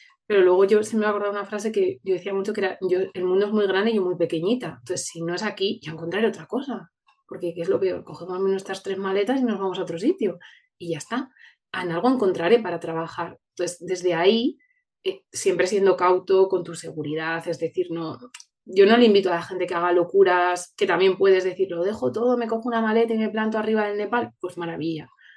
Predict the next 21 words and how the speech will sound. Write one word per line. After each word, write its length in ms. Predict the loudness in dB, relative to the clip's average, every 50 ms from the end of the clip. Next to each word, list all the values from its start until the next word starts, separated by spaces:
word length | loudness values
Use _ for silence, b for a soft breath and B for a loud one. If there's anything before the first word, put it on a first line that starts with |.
| b b b
Si 160 | -6 -4 -2
te 80 | -2 -2
apetece, 560 | -2 -2 -2 -2 -2 -4 -2 -2 -4 -4 -4 -8 -14 -18 -12
genial. 300 | -8 -6 -6 -6 -8 b b b b b b _
Pero 140 | 0 2 4
que 80 | 4
no 100 | 4 4
hace 140 | 2 0 -2
falta 340 | -2 -2 -4 -4 -4 -4 -6
a 40 | -8
veces 260 | -8 -10 -12 -12 -10
tanto 260 | -10 -8 -8 -8 -8
riesgo, 380 | -6 -6 -6 -6 -6 -8 -8 -6
¿no? 100 | -6 -4
Como 220 | -4 -2 -4 -2
con 100 | 0 0
lo 80 | 0 0
que 80 | -2 -4
decimos 240 | -6 -8 -8 -2
de 80 | 0 2
viajar, 460 | 2 2 0 -4 -8 -10 -10 -12 -14